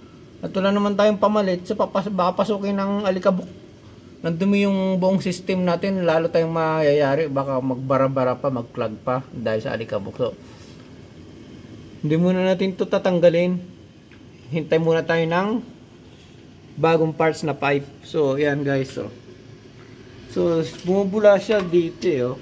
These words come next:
Pag, pag ini-sprayhan ko eh. Oh. Tayo nyo, di ba? Hindi siya ganun maano, pero ang kita ko na, ayan, oh.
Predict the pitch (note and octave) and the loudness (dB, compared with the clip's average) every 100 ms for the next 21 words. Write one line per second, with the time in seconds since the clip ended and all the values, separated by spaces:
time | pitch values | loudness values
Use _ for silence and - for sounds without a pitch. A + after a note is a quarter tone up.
0 | - D#3 - - - - - - - - | -10 -12 -12 -18 -18 -12 -10 -10 -12 -10
1 | - - - F3 F#3 F#3 F#3 F3 - F3+ | -10 -8 -4 0 2 2 0 -2 -2 0
2 | F3+ D#3 C3+ - B2+ A2 B2+ - - - | 2 0 0 2 2 2 -2 -6 -10 -12
3 | - - - - - - - - - - | -14 -18 -18 -18 -18 -18 -18 -18 -18 -16
4 | - - - - - - - - - - | -16 -16 -14 -14 -14 -14 -14 -14 -14 -14
5 | - - - - - - - - - - | -14 -10 -10 -10 -10 -10 -10 -12 -12 -2
6 | D#3 E3+ F3+ D3+ C3 D#3 - - - - | 0 0 0 2 2 0 -4 -8 -8 -8
7 | - - - - - - - - - - | -16 -18 -18 -18 -18 -18 -18 -16 -16 -16
8 | - - - - - - - - - - | -16 -14 -14 -14 -12 -14 -14 -14 -14 -12
9 | - - - - - - - - - A#2+ | -12 -12 -12 -12 -12 -12 -12 -12 -12 -12
10 | - - - - - - - - - - | -12 -12 -12 -12 -12 -12 -12 -12 -12 -8
11 | - - - - D#3+ E3+ E3+ E3+ E3+ D3+ | -8 -6 -4 -4 -2 -2 -4 -4 -4 -4
12 | D#3+ D#3 D#3 D3 D3 C#3+ D3 D3 - - | -4 0 0 2 2 2 2 0 -4 -14
13 | - - - - - - - - C3 D3+ | -16 -16 -16 -16 -14 -14 -10 -8 -4 0
14 | D3 D3 C#3 D3 D3 D3 C#3+ C#3 C3 | 0 0 -2 -2 0 0 0 0 -2